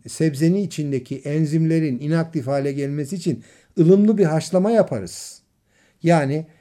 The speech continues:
e, bir, e, suyun içine atarız, çıkartırız ve böylece enzimler, e, inaktif hale geldiği için yeşil rengi bozulmaz konservenin. Daha sonra kahverengi görünmez.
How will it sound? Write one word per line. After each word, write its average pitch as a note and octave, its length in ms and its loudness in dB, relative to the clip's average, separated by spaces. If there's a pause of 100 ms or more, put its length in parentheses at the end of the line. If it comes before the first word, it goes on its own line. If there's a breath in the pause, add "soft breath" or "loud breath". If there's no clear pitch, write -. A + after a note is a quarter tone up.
(200 soft breath)
e, C3+ 760 -4
bir, E3+ 220 0 (160)
e, C#3+ 240 -4
suyun D#3+ 340 0
içine B2 320 -6
atarız, F#3 460 0
çıkartırız B2+ 640 -4
ve A#2 160 -4
böylece F#3 360 0
enzimler, E3 720 0 (460 soft breath)
e, C3+ 280 -2
inaktif F3+ 520 2
hale E3+ 220 2
geldiği G3 300 0
için G3 260 -4
yeşil E3 460 0
rengi F3+ 380 2
bozulmaz D#3+ 640 4
konservenin. B2+ 720 -4
Daha E3+ 180 2
sonra C#3 280 -6
kahverengi D#3 680 -4
görünmez. C#3 520 -8